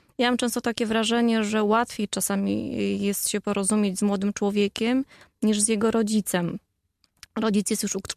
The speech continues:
ukształtowany, ma swoje poglądy, ma swoje przekonania, nie zawsze chce z nich zrezygnować. Natomiast młody człowiek, tak jak pan Czarek mówił, jest otwarty, em, jest bardzo dobrym obserwatorem, e, jeżeli widzi, że nauczyciel, wychowawca,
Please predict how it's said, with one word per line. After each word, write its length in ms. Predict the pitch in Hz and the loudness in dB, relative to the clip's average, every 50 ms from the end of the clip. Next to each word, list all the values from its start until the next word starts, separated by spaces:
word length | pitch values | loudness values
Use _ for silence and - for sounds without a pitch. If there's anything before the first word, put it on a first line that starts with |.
| _ | _
ukształtowany, 800 | - 202 - - 226 208 196 - 214 190 220 208 202 196 185 185 | -6 -6 -4 -2 -2 -2 0 0 0 2 2 2 2 2 2 2
ma 140 | 190 196 196 | 2 0 0
swoje 320 | 196 - - 208 202 202 202 | 0 0 0 0 0 0 2
poglądy, 680 | - 202 190 202 214 220 226 220 208 196 208 202 208 - - - - - - - _ | 0 -2 0 2 2 4 4 4 2 2 2 0 0 -4 -8 -18 -20 -20 -20 -8 _
ma 100 | 214 208 | -2 -2
swoje 240 | - - 208 208 202 | 0 0 0 0 0
przekonania, 580 | - - - 202 - 220 220 220 220 214 208 202 | 0 0 -2 -2 0 0 2 2 4 2 2 4
nie 140 | 208 202 | 2 2
zawsze 420 | 196 208 214 208 - - - 214 196 | 4 2 2 2 2 0 0 0 -2
chce 260 | - - - 214 202 | -2 -4 -2 -2 2
z 60 | 196 | 2
nich 160 | 208 208 196 | 2 2 2
zrezygnować. 800 | 196 208 202 208 196 214 208 196 202 196 190 226 240 294 - - - - - - - _ | 2 2 2 2 0 0 0 2 2 2 2 2 0 0 -2 -6 -12 -18 -20 -20 -20 _
Natomiast 320 | - 269 262 262 254 - | -2 0 0 0 2 2
młody 220 | 269 262 254 240 240 | 2 2 2 0 0
człowiek, 200 | - 247 233 220 | 0 0 0 0
tak 160 | - 214 - | -2 -2 -2
jak 100 | 233 214 | -2 -2
pan 200 | - 226 226 226 | 0 0 0 2
Czarek 280 | - 226 214 220 - - | 2 0 0 0 0 2
mówił, 420 | 240 247 240 214 214 196 196 208 - - - - - _ _ - | 2 2 2 2 2 2 2 0 -2 -8 -18 -20 -20 _ _ -2
jest 240 | 220 220 - - | 0 0 0 -2
otwarty, 640 | 220 - - - 226 208 185 - - - 190 196 214 220 - _ _ - - | -4 -6 -2 0 0 2 2 0 -2 -6 -4 -4 -4 -6 -8 _ _ -8 -4
em, 640 | 214 208 208 208 214 214 208 208 208 196 185 - - - - - | -2 0 2 2 0 0 0 0 0 0 -2 -4 -6 -8 -10 -6
jest 280 | - 214 226 208 202 | -2 -2 0 0 0
bardzo 320 | 202 208 240 247 226 - 233 | 2 2 2 2 2 2 0
dobrym 260 | 220 226 226 233 226 | 2 2 2 2 2
obserwatorem, 880 | 220 - - 240 214 208 220 214 - - 208 208 202 214 233 262 277 294 - - - - - _ _ _ _ - | 0 0 0 -2 0 2 0 0 2 2 0 2 2 2 2 2 0 -2 -4 -8 -18 -20 -20 _ _ _ _ 0
e, 240 | 226 220 214 214 | 0 2 2 2
jeżeli 420 | 214 214 226 220 226 226 214 220 208 | 2 2 2 2 2 2 2 2 2
widzi, 460 | 214 233 214 202 220 220 214 220 220 - 214 | 2 0 0 0 0 0 2 2 2 0 0
że 140 | 208 214 208 | 0 0 0
nauczyciel, 440 | 214 208 202 - 226 - - 214 202 | 0 0 0 -2 -2 -2 0 0 0
wychowawca, 840 | - 208 - - 208 208 208 208 202 - - - 220 208 208 208 | -2 -2 -2 -2 0 2 0 0 0 -2 -4 -2 0 0 0 0